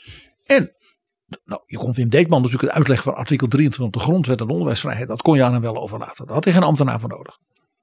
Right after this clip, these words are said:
En hij nam dus dat puntje mee van, En ik denk dat u als Amerikaan dat heel erg begrijpt.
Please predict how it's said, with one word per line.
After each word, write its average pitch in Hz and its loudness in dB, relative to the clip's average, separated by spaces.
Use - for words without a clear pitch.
En 254 0
hij 226 2
nam 135 2
dus 120 -2
dat 104 -8
puntje 185 2
mee 143 -2
van, - -10
En 131 -2
ik 117 -6
denk 185 2
dat 113 -2
u 214 4
als 117 0
Amerikaan - -6
dat - -8
heel 123 -4
erg - -10
begrijpt. - -6